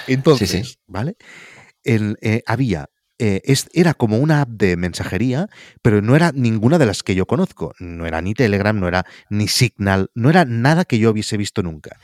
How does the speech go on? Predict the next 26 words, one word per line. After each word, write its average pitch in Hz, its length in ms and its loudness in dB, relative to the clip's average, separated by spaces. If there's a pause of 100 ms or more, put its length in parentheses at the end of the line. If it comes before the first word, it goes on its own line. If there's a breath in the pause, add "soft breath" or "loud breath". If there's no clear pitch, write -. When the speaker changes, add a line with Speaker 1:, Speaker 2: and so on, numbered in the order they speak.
(320 loud breath)
Speaker 1:
Y 120 60 0
era 170 100 6
muy 165 120 2
rara 123 260 2
porque 92 360 -4 (360 loud breath)
tú 120 100 2
normalmente 139 580 0 (240 soft breath)
en 104 160 -2
estas 110 300 -4
apps 104 180 -2
de 104 80 -4
mensajería 104 580 -4
tienes 120 380 -2 (320 soft breath)
todos 123 200 4
los, 117 240 0 (140)
todo 120 160 4
lo 123 60 4
histórico 120 500 0
de 135 60 2
mensajes, 90 720 -6
¿no? 107 140 -8 (300 loud breath)
Pero 120 160 2
aquí 202 320 -6 (240)
era 170 200 0
solo, 95 360 0 (180)
solo 185 340 4